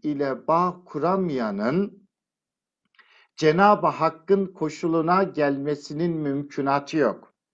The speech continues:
Cenab-ı Hakk'ın koşuluna gelmeyen ise cahildir. Cahil ne demek?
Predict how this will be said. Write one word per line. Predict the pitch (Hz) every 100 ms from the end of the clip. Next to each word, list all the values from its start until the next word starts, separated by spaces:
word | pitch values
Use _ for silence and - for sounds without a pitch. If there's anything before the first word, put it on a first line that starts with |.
| _ _ _ _ - _
Cenab-ı | 147 139 196 247 220
Hakk'ın | 180 180 214 226
koşuluna | 208 185 180 175 185 185 190
gelmeyen | 151 180 226 226 175 147
ise | 143 - 196 233 226 _ _ _ -
cahildir. | 156 151 151 196 165 120 101 - _ _
Cahil | - 165 170 202 208
ne | 214
demek? | 180 180 226 226